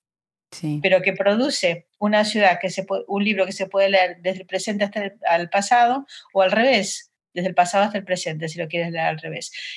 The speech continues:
Speaker 2: En un caso, hay una ciudad que, que se sumerge y en otro lado, una ciudad que se crea. Y en realidad, las ciudades son palíndromas en sí mismas, ¿no?
Speaker 1: Claro.
Speaker 2: Entonces, está imitando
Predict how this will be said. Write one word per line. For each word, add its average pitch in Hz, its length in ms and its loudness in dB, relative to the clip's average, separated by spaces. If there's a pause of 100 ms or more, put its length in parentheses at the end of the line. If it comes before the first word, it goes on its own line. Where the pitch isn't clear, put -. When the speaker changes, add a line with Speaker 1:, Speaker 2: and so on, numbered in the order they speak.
(100)
Speaker 2:
En 196 140 0
un 214 80 2
caso, 214 460 2
hay 180 140 6
una 185 140 -2
ciudad 180 240 -2
que, 185 300 -4
que 170 320 -2
se 175 240 -6
sumerge 254 560 -2
y 247 100 -4
en 180 80 -2
otro 175 240 -4
lado, 190 520 0
una 185 180 -2
ciudad 170 200 -4
que 175 120 -4
se - 160 -8
crea. 156 380 -6 (360)
Y 190 80 0
en 185 80 2
realidad, 196 300 4
las 226 160 2
ciudades 190 380 2
son 180 160 -6
palíndromas 175 640 -2
en 175 60 -8
sí 202 140 -8
mismas, 170 560 -6 (540)
¿no? 170 80 -4
Speaker 1:
Claro. 175 120 0
Speaker 2:
Entonces, 202 180 -4
está 214 180 4
imitando 226 960 2